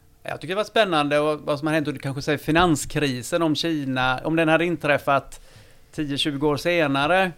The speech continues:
För då, på den tiden var ju Kina väldigt utrikeshandelsberoende. Det,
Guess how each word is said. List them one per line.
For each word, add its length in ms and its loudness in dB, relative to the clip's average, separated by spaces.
För 120 -18
då, 240 2
på 80 -2
den 220 2
tiden 340 -2
var 180 0
ju 100 -4
Kina 260 -4
väldigt 340 -2
utrikeshandelsberoende. 1400 -4
Det, 160 -4